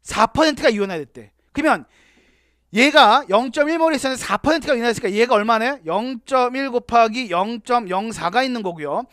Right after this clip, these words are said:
얘도 마찬가지로 영점일 곱하기 영점영사가 있는 거예요. 그러면 얘는 얼마큼 있을까? 얘는 영점일 곱하기 영점구육만큼이 남아있잖아. 아직 안 녹았잖아요.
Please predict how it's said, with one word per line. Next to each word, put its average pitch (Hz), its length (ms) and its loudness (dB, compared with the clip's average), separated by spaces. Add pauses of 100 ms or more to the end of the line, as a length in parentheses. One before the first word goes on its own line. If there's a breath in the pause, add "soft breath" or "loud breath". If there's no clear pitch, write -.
(220 soft breath)
얘도 233 220 0
마찬가지로 240 720 0 (180 soft breath)
영점일 247 600 -4
곱하기 233 540 -2
영점영사가 214 960 -4
있는 220 240 -4
거예요. 120 360 -10 (300 soft breath)
그러면 202 320 0 (300 soft breath)
얘는 320 300 4
얼마큼 240 380 -2
있을까? 147 360 -14 (120)
얘는 220 240 -2 (260 soft breath)
영점일 269 720 0
곱하기 247 640 -2 (240 soft breath)
영점구육만큼이 269 1700 -4
남아있잖아. 220 640 2
아직 190 240 -4
안 190 180 -4
녹았잖아요. 151 640 -4